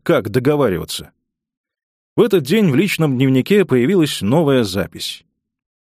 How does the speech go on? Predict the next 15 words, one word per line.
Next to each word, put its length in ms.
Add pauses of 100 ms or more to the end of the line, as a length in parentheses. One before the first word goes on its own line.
(160)
Тридцатое 840
декабря. 680 (1000)
Сегодня 500
я 180
сделал 640
ещё 600
одно 340
открытие. 680 (400)
Машенька, 720 (200)
с 120
которой 420
так 240
весело 400
было 320
играть, 420